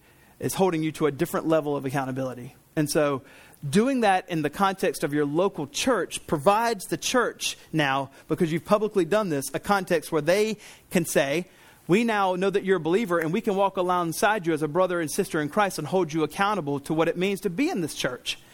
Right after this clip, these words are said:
And vice versa. Now that you're a part of that, you can do that with them.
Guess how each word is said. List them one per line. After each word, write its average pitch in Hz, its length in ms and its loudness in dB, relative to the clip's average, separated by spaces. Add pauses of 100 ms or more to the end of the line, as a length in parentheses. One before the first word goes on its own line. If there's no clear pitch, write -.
(140)
And 277 140 4
vice 294 200 2
versa. 311 440 -2 (540)
Now 202 260 4
that 220 120 -2
you're 233 120 2
a - 40 0
part 277 200 2
of 220 60 -2
that, 208 160 0
you 190 120 -2
can 214 120 0
do 208 100 0
that 214 140 2
with 220 140 -2
them. 147 360 -2